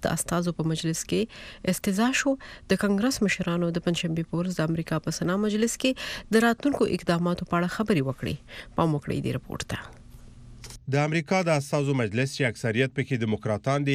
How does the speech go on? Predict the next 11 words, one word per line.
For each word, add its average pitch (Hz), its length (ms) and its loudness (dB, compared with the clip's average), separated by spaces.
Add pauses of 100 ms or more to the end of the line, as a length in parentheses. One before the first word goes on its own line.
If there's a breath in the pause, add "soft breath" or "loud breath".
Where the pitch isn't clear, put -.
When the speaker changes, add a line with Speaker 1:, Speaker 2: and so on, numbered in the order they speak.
Speaker 2:
هغه 117 260 2
دوه 117 180 0
تورونه 147 380 -2
چې 151 240 0
جمهور 131 400 -2
رئیس 147 180 0
ډانلډ 127 360 0
ټرمپ 139 200 0
پکې 135 320 0
د 113 140 0
شخصي 131 340 -2